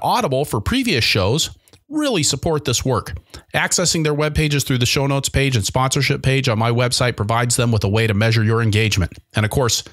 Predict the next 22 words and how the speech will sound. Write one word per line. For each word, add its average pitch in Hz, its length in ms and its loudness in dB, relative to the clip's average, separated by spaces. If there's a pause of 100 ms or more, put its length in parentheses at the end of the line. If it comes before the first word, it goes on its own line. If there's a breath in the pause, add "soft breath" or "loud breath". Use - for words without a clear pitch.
(120)
so 151 200 0
does 110 160 0
mentioning 117 340 2
that 101 80 4
you 92 140 2
hear 117 180 2
their 95 160 2
ad 95 260 2
on 95 120 2
the 87 40 2
Farmer 95 300 2
to 87 60 2
Farmer 92 260 0
podcast 110 560 0
when 95 120 2
you 95 60 4
talk 98 280 0
to 98 60 -2
them 95 140 4
over 92 160 2
the 92 100 0
phone. 135 360 -2